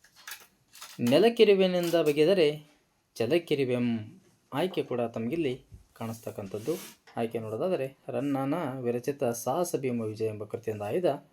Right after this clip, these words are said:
ಜಲಮನೆ ಮೆರೆವೆಂ ಅಂತಕ್ಕಂತಹ ಈ ಪದ್ಯದಿಂದ ಆಯ್ಕೆ ಮಾಡಿಕೊಳ್ಳಲಾಗಿದೆ. ಸಂದರ್ಭ ಕೂಡ ತಮಗಿಲ್ಲಿ ಕಾಣಿಸ್ತಕ್ಕಂಥದ್ದು. ಆಮೇಲೆ ಸ್ವಾರಸ್ಯ ಕೂಡ, ಈ ಒಂದು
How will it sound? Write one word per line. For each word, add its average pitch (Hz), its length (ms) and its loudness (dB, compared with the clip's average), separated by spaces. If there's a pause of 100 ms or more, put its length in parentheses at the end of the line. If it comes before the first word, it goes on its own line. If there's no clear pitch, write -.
(440)
ಜಲಮನೆ 139 480 2
ಮೆರೆವೆಂ 120 480 2
ಅಂತಕ್ಕಂತಹ 113 800 -4 (160)
ಈ - 20 -8
ಪದ್ಯದಿಂದ 113 400 -4 (440)
ಆಯ್ಕೆ - 280 -6 (380)
ಮಾಡಿಕೊಳ್ಳಲಾಗಿದೆ. 101 800 -6 (500)
ಸಂದರ್ಭ 120 420 0
ಕೂಡ 107 200 -4
ತಮಗಿಲ್ಲಿ 113 580 -4 (600)
ಕಾಣಿಸ್ತಕ್ಕಂಥದ್ದು. 113 880 -4 (340)
ಆಮೇಲೆ 120 240 0
ಸ್ವಾರಸ್ಯ 135 420 0
ಕೂಡ, 123 180 -4 (300)
ಈ 117 220 -2 (220)
ಒಂದು 123 300 0